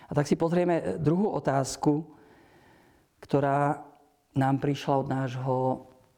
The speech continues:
diváka Imricha. Pozrieme si mail.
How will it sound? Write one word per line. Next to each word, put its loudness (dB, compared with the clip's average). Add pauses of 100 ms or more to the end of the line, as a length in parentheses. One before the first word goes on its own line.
(440)
diváka 0
Imricha. 0 (2250)
Pozrieme 0
si 0
mail. 0